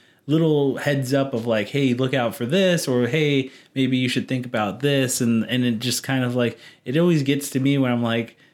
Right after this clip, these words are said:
disappointed in one way about an idea, and, like, this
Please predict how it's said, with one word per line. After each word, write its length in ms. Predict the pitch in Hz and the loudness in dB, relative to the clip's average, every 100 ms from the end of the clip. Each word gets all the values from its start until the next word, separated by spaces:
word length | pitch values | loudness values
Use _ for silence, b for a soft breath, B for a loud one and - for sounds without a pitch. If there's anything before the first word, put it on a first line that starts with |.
| b | b
disappointed 640 | - 143 139 - 135 131 127 | -4 0 -2 0 0 2 2
in 100 | 123 | 2
one 180 | 123 123 | 2 2
way 200 | 127 127 | 0 0
about 500 | 120 117 117 113 123 | 0 -4 -2 0 0
an 120 | 120 | 2
idea, 480 | 113 110 117 117 113 | 2 0 0 2 2
and, 160 | 107 | 0
like, 180 | 104 101 | -2 -2
this 160 | 113 | -6